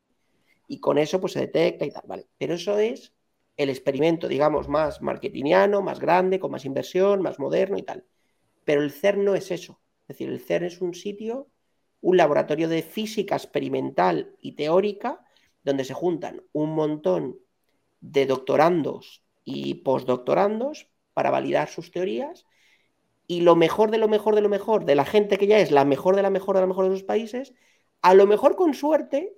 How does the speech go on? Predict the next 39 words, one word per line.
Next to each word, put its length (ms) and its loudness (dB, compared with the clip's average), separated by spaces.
se 360 -10
queda 460 -2
trabajando 460 2
después. 560 -10
Pero 180 0
lo 140 0
más 180 -2
habitual 640 -4
es 80 -12
que, 400 -8
eh, 280 -10
y 200 -2
aquí 220 -2
Rubén 260 0
yo 80 2
creo 80 -4
que 80 0
antes 240 -4
lo 120 -2
ha, 440 -6
eh, 200 -4
dicho 360 -8
y 40 -6
lo 80 -6
ha 40 -6
explicado 340 -8
un 60 -12
poco, 360 -4
es 320 -10
que 120 -10
tú 140 -6
sales 240 -6
de 120 -6
tu 100 -10
carrera 560 -4
siendo 580 -6
físico, 640 -10
matemático, 1080 -8
eh, 560 -8